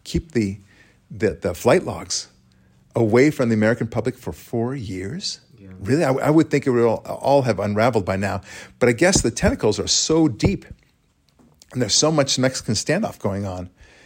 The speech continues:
Speaker 1: When I say Mexican standoff, you know, the idea of, you know, everyone's got guns pointed at everyone else, that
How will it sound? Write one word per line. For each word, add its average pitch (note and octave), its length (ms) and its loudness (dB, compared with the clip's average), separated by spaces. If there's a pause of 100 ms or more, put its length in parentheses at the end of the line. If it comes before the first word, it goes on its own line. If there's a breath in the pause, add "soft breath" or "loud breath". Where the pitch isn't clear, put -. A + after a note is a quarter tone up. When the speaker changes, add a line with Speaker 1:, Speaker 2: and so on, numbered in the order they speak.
(300 soft breath)
Speaker 1:
When C#3+ 200 -2
I A#2 60 0
say - 120 2
Mexican G#2+ 340 -2
standoff, F#2+ 400 -2
you A2 80 -2
know, F#2 120 -4
the G#2 100 -4
idea F#2+ 300 -2
of, - 240 -12
you F#2+ 100 -10
know, F2+ 240 -8
everyone's G#2+ 400 -2
got A#2 220 -2
guns A2 260 -2
pointed G#2 320 -2
at F2+ 140 -2 (100)
everyone G#2 300 -4
else, A#2 320 0 (560 loud breath)
that A#2+ 340 2